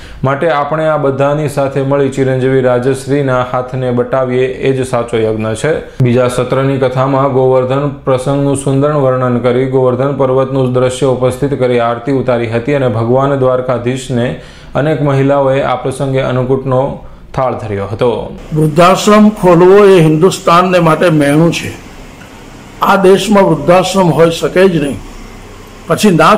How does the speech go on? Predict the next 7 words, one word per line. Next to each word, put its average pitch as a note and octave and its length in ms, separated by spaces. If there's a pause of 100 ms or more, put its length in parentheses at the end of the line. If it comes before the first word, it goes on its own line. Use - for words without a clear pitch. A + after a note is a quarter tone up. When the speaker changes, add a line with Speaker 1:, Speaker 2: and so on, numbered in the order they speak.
Speaker 2:
છૂટકે E3+ 600 (500)
જરૂરિયાતમંદો F#3 800
માટે E3 280 (200)
વૃદ્ધાશ્રમ E3+ 520
ખોલવો E3 360
પડે E3+ 220
એ E3+ 120